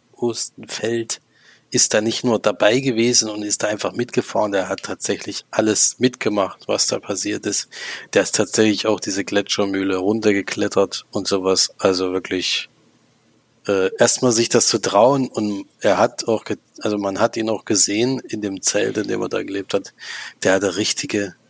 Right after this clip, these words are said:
Todesangst. Also der ist wirklich, also dass der überhaupt da runtergeklettert hat, ist, ist wirklich verwunderlich und er hat's tatsächlich gemacht.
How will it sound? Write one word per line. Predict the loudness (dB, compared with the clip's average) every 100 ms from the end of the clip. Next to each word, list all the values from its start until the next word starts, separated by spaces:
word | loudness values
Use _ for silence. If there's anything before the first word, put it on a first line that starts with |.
| _ _ _
Todesangst. | 0 2 2 0 -2 -2 -2 -2 -4 -14 _ _ _ -2
Also | 0 2
der | 0 -2
ist | 0
wirklich, | -4 -4 -4 -4 -8 -14 _ _ _ _ _
also | -4 -2
dass | 2 2
der | 4
überhaupt | 4 4 2 2
da |
runtergeklettert | 2 4 2 2 -2 -2 -6
hat, | -6 -10 -20 _ -2
ist, | 2 2 0 -4
ist | -4 -2
wirklich | 0 0
verwunderlich | 0 -2 0 0 0 -2
und | -2
er | -2
hat's | 0
tatsächlich | -4 -4 -4 -4 -6
gemacht. | -4 -4 -4